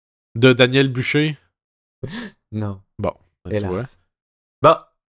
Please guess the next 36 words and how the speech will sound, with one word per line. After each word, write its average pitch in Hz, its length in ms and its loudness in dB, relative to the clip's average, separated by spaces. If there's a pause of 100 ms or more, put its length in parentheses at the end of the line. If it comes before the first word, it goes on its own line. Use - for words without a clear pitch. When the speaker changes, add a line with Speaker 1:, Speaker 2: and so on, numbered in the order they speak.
(140)
Speaker 2:
Euh, 131 920 -2
hey, 175 320 2
ben, 147 480 -2
ouais. 170 240 0 (220)
Euh, 139 760 -2 (280)
Cube 156 180 4
Rubik, 156 420 2
pour 220 240 2
ou 196 60 -8
contre ? 185 460 2 (380)
Speaker 1:
Ah, 180 160 8
ben, 151 160 4
t'as 185 140 4
peu. 214 160 6
Là, 170 140 8
on 185 60 4
a 175 80 4
skippé 208 320 0
Monsieur 170 300 -2
Q-Tip 180 380 4
et 160 60 -2
Donjon 143 300 -2
Drano. 143 460 -2 (380)
Est-ce - 140 -4
que 190 80 6
c'est, 196 240 6 (220)
dans 156 80 0
le 160 60 2
fond, 214 300 0 (580)
Donjon 190 240 6
Drano, 208 300 4
on - 20 6
l'a 165 140 8
remis. 165 340 -6
Monsieur 294 280 6
Q-Tip, 277 360 -2